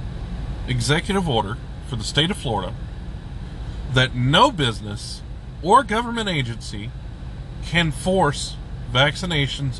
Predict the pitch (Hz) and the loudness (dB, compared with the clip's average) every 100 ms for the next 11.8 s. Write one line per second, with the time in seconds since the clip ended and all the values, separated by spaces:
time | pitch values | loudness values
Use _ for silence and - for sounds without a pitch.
0 | 160 196 214 202 - 170 151 139 131 131 | 2 4 4 2 -2 0 2 2 2 0
1 | - - - - - - 311 302 - - | -2 -8 -8 -8 -8 -2 2 2 0 -2
2 | 127 117 120 117 - 123 117 - 123 120 | 0 4 4 4 -2 -4 -2 -2 -2 -2
3 | 113 110 - 117 120 196 160 - - - | -2 -4 -6 -6 0 2 2 -2 -8 -8
4 | - - - - - - - - - - | -8 -8 -10 -8 -8 -8 -8 -8 -6 -6
5 | - - - - - - - - - - | -6 -6 -4 -4 -4 -4 -6 -6 -6 -6
6 | - - - - - - - - - - | -6 -6 -6 -6 -6 -6 -6 -6 -6 -6
7 | - - - 143 135 131 - - 233 156 | -6 -4 0 4 6 4 2 2 6 6
8 | 165 190 - - - - - - - - | 6 0 -6 -10 -10 -10 -10 -10 -10 -8
9 | - 147 139 135 - 214 196 156 151 160 | 2 2 4 0 6 8 8 6 0 -2
10 | - - - - - - - - 127 - | -6 -10 -12 -12 -10 -10 -10 -2 -2 2
11 | 151 156 147 190 214 160 135 | 2 0 0 0 4 6 6